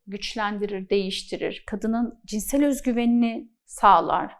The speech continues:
Özellikle travma sonrası, cinsel travmalar sonrası iyileşme sürecinde destekleyici olabilir. Sexual Health, e, dergisinin iki bin yirmide yayınlanan bir çalışmasında düzenli mastürbasyon yapan kadınların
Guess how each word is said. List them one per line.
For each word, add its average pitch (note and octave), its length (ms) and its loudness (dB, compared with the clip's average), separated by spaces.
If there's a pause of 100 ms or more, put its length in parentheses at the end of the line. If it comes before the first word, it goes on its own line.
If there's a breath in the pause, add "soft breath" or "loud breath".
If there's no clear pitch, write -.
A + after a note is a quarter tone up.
Özellikle A#3+ 400 -4
travma B3+ 360 -2
sonrası, A3+ 600 -6
cinsel A3+ 440 -6
travmalar A3 520 -4
sonrası G#3+ 560 -10
iyileşme A3 440 -6
sürecinde A3 580 -6
destekleyici A3 720 -6
olabilir. G#3 520 -6
Sexual D#4+ 480 -4
Health, C4 400 0 (240)
e, G#3+ 220 -8
dergisinin A3 500 0
iki A#3 200 -8
bin A#3+ 80 -2
yirmide A3 360 -2
yayınlanan G3+ 680 -2
bir G#3 60 -10
çalışmasında G#3+ 880 -6 (160)
düzenli C4+ 320 4
mastürbasyon C4 600 0
yapan A#3+ 340 -2
kadınların A#3 580 -2